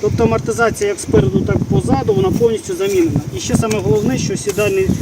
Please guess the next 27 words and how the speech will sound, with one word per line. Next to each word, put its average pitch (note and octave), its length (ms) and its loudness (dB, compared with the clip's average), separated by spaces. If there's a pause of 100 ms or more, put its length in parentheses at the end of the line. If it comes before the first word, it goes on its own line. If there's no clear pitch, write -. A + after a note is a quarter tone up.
(260)
завдяки F4+ 640 -2
заміні G3+ 420 -2
сідального G3 480 -4
штоку, C#4+ 400 -4 (420)
і, A3 100 -8
е, A#3 80 -6 (640)
дана A#3 200 -2
амортизація G3+ 600 -2
у F#3 40 2
нас G3 200 -2 (280)
додається F#3+ 500 2
ще G3+ 160 0
завдяки F3+ 500 0 (300)
ось E3 100 -2
цій G3+ 160 0
сідлушці. E3 400 -4 (120)
Тобто G#3+ 340 0 (760)
повністю A#3+ 420 0
не G#3+ 120 2
відчувається G3+ 800 -2 (240)
жодних F#3+ 440 2 (320)
якихось F3+ 460 -4
перешкод F#3+ 580 -2 (100)
на F3+ 120 -2
дорозі, G3 440 0 (440)
немає F3+ 420 2 (100)
бордюр, G3 420 -4